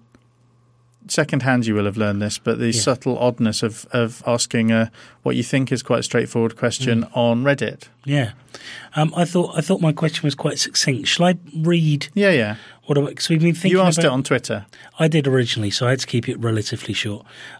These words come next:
Speaker 2: Um, my, uh, daughter has become a consumer. Um, she, I tell you, it's, uh, uh, n-, neither Nikki or I are quite sure actually how to handle this, 'cause she likes using the iPad,
Speaker 1: Mm.
Speaker 2: and we supervise it and watch it.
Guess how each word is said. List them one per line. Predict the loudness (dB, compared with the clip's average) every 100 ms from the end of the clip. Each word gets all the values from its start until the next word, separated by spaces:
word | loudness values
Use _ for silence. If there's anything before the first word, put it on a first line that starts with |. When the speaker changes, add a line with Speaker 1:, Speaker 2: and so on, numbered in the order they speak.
| -2
Speaker 2:
Um, | 0 0
my, | 0 2 4 4 2 0 -6 -4
uh, | 0 0
daughter | 0 0 2 0 -4
has | -4 -8
become | -6 -2 0
a | 0
consumer. | 0 0 2 2 0 -2 -8 _ _ -20 -20 -20 -20 -20 -20 _
Um, | 0 0 0
she, | 0 2 0 -2
I | -8
tell | -2 -2
you, | -2
it's, | -4
uh, | -6 -10 -16 -18 -20 -20 -20 -20 -20 _ -20 -20 _ _ _ -12 -4
uh, | -4 -4 -10 -10 -2
n-, | 2 4 4 4
neither | 4 2
Nikki | 2 2 2
or | 4
I | 4
are | 2
quite | 0 -2 0
sure | 2 2
actually | 0 2
how | 2 4
to | 4
handle | 4 4 2
this, | 0 -4 -4
'cause | -2 0
she | 0
likes | 2 2 0 0
using | 0 4 2
the | 2
iPad, | 0 0 0 0 -4 -16 -10
Speaker 1:
Mm. | -4 -2 -2 0
Speaker 2:
and | 2
we | 2
supervise | 2 0 0 0 2 2
it | 0
and | 0
watch | 0 -2
it. | -2 -4